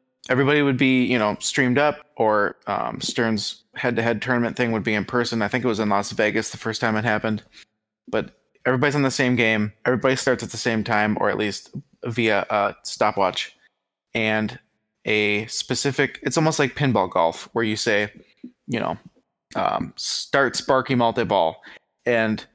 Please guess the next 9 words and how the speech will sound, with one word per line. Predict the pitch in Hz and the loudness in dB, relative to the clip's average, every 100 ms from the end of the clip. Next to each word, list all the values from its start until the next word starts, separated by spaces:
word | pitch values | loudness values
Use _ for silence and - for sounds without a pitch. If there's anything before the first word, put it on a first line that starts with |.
| _ | _
whoever | - 151 131 | -2 0 2
has | 131 139 123 - | 2 2 2 0
the | 123 - _ _ _ _ | -4 -6 _ _ _ _
quickest | - - 170 170 147 - | -6 0 2 2 -2 -2
time | 147 131 117 110 | 0 2 2 0
to | 110 | -4
start | - 120 107 - | -2 2 2 -2
Sparky | - 107 101 110 | -2 0 0 -2
Multiball | 104 98 104 90 85 | -4 -2 -2 -2 -2